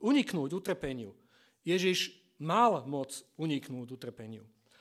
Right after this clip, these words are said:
Peter povedal sebe, "Áno a utekal od kríža, aby sa zachránil." Ježiš povedal sebe "Nie" a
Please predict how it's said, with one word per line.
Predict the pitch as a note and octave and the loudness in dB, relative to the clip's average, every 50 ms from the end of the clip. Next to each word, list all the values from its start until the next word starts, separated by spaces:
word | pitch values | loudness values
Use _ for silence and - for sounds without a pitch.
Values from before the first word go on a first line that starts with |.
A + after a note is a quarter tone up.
| _ _ _ _ _ _ - | _ _ _ _ _ _ 0
Peter | G3 A3+ A3+ C4 B3 B3 | 2 4 6 6 4 6
povedal | B3 B3 B3 B3 A#3+ G#3 A#3 A3+ G#3+ G3+ - | 6 4 6 6 6 6 8 6 6 4 2
sebe, | - - - A#3 B3 A#3 A#3 | -4 -2 2 2 4 6 6
"Áno | G#3 G3+ A3 A#3 A#3 A3+ A3 G#3+ | 6 6 6 4 4 4 4 4
a | G#3 | 4
utekal | A#3 A3+ - F#3 - - F#3 D#3+ D#3 E3+ F3+ | 2 0 -2 -4 0 2 4 4 4 2 0
od | - F#3 G#3 | 0 -2 -2
kríža, | - - G3+ G3 F#3 E3+ - B2+ G#2+ - - _ _ _ _ _ _ _ | -2 -4 -6 -4 -2 -2 -4 -6 -8 -12 -16 _ _ _ _ _ _ _
aby | - F#3+ G3+ A#3 - | -4 -2 -2 0 0
sa | A#3+ | 0
zachránil." | G3 D#3 F#3 F#3 F3+ - D#3+ C#3+ B2+ A#2 A2 G2 - _ _ _ - - - - _ _ - | 2 2 2 2 0 0 -6 -8 -8 -10 -12 -14 -18 _ _ _ -20 -20 -20 -20 _ _ 0
Ježiš | E3 G#3 A3+ A#3 - - - - - - - | 2 2 4 4 2 2 0 -4 -6 2 8
povedal | A#3+ C#4+ C#4 B3 F#3 F#3+ E3 D#3+ | 8 10 10 10 8 8 6 4
sebe | D3+ - - G3+ F#3+ F#3 F3+ D#3 | 4 2 0 2 4 4 4 4
"Nie" | D3+ E3+ F#3+ F3 E3+ F#3 F3+ - - - _ _ _ _ _ _ _ - | 4 2 2 4 2 2 -2 -4 -12 -20 _ _ _ _ _ _ _ -12
a | - | -12